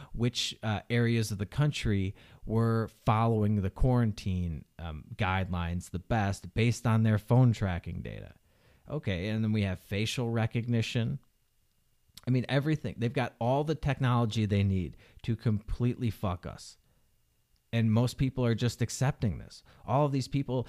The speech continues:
that are ratting out businesses for being open,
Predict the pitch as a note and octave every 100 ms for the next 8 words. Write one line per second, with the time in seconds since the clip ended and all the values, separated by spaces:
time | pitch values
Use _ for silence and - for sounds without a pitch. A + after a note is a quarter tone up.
0 | - - B2 G#2 F2 G2 A#2 C#3 C#3 A#2+
1 | F#2+ A2 C#3 - - _ _ A2 - A2
2 | A#2+ C#3+ - C#3 C#3 C#3+ - G2 A#2+ A2+
3 | - A2 - C3+ D3